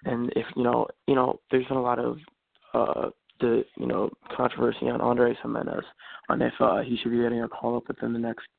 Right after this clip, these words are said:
year and a half. I mean, if he's gonna win us baseball games, sure, he might be young, but it might stunt his development by maybe a few months. But, you know, for a win-now team like this,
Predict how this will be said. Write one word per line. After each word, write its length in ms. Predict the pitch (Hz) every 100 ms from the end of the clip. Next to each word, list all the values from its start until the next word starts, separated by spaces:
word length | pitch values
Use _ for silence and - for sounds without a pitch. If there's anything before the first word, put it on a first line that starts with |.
| -
year 180 | 120 120
and 80 | 120
a 40 |
half. 300 | 120 120 113 - _ - - - -
I 60 | 123
mean, 160 | 117
if 80 | 120 -
he's 120 | 120
gonna 140 | - 120
win 140 | 120
us 80 | 120 -
baseball 320 | 123 - 135
games, 240 | 151 147 -
sure, 160 | - 123
he 120 | -
might 180 | 123 117
be 80 | 120
young, 340 | 117 131 139 -
but 160 | - - - - - -
it 60 | 107
might 320 | 113 117 - - - - -
stunt 240 | - 120
his 100 | 120
development 640 | - 123 120 131 - 131 131
by 180 | - 120
maybe 240 | 117 117 117
a 100 | -
few 120 | 120
months. 280 | 127 139 - -
But, 180 | 123 - - - - - - - _ _
you 100 | -
know, 240 | 123 120 117 -
for 140 | - 117
a 60 |
win-now 460 | 120 123 123 120 123
team 280 | - 123 120
like 160 | - -
this, 160 | 123